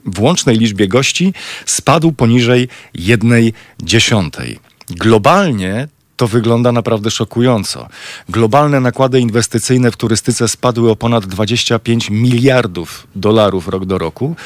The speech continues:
Liczba zagranicznych wyjazdów turystycznych w całym roku może skurczyć się o miliard sto dwadzieścia milionów osób. W branży grozi utrata pracy.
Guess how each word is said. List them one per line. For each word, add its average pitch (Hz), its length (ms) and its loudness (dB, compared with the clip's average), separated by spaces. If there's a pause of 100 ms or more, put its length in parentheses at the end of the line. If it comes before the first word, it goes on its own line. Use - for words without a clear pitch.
(380)
Liczba 123 320 4
zagranicznych 120 640 0
wyjazdów 107 420 0
turystycznych 107 640 -2
w - 60 -14
całym 151 420 2
roku 123 280 0
może 110 220 -2
skurczyć - 460 -2
się - 180 -2
o 101 100 -6
miliard 113 720 0 (460)
sto - 280 0
dwadzieścia 143 760 0
milionów 127 920 4
osób. 120 600 -2 (200)
W 90 120 -12
branży 113 640 0 (240)
grozi 135 460 0
utrata 107 640 -2 (380)
pracy. 87 400 -2